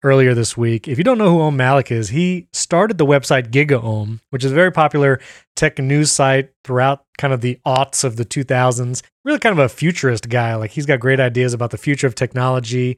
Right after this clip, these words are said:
synchronous experiences over the internet and social media networks. And it was really fun talking to him. He was kind of one of my bucket list guests to have on the show. So Om Malik, that interview was the last episode in the feed. I encourage you to check that out if you haven't heard it yet.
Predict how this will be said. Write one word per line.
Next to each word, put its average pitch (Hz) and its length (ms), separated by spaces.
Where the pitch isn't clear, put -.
synchronous 165 540
experiences 147 920
over 139 180
the 131 120
internet 135 640
and 113 100
social 143 300
media 131 200
networks. 123 380
And 143 80
it 151 40
was 156 100
really 220 260
fun 143 240
talking 131 300
to 120 80
him. 127 220
He 123 40
was 117 80
kind 147 160
of 113 160
one 143 120
of 139 60
my 120 160
bucket 131 320
list - 320
guests 131 320
to 123 120
have 123 260
on 123 100
the 113 60
show. 135 400
So 147 220
Om 202 160
Malik, 175 260
that 156 160
interview 151 320
was 147 100
the 127 120
last 131 360
episode 135 380
in 123 80
the 117 80
feed. 131 320
I 117 120
encourage 135 360
you 135 60
to 117 100
check - 260
that 135 140
out 135 240
if 117 100
you 117 60
haven't 127 280
heard 135 260
it 123 80
yet. 156 340